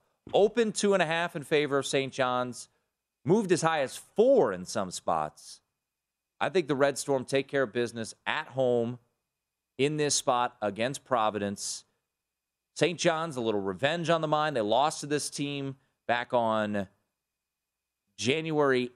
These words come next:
eighth by double figures. Saint John's, we backed them last week.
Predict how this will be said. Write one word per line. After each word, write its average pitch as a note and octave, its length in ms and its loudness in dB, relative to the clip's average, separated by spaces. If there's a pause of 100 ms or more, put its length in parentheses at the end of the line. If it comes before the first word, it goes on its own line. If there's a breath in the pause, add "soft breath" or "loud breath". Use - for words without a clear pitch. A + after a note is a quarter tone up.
eighth F3 280 0 (840)
by F#2 120 0
double G2+ 320 0
figures. F3+ 680 -4 (1000)
Saint G#3+ 260 0
John's, E3+ 520 0 (920)
we F3 140 2
backed G3 520 0
them D3+ 440 2 (580)
last C3 480 -2
week. B2+ 460 -6